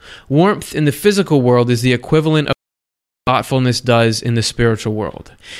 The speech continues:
and light in the physical world is the equivalent of the truth that faith perceives in the spiritual world." So this just f-,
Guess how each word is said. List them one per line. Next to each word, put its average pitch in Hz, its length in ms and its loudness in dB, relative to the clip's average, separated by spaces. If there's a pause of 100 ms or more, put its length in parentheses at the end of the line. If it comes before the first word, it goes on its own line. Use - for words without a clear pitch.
(120)
and 123 260 2
light 175 320 0
in 139 80 -2
the 127 80 0
physical 120 480 -2
world 110 300 0
is 107 100 -4
the 113 100 0
equivalent 135 600 0
of 117 80 -6
the 110 100 -4
truth - 540 -2 (240)
that - 160 -6
faith 127 400 -2
perceives 113 800 -2
in 120 100 -6
the 113 60 -4
spiritual 113 560 -8
world." - 360 -16 (280)
So 131 160 -2
this 185 280 2
just 147 380 -2
f-, - 240 -16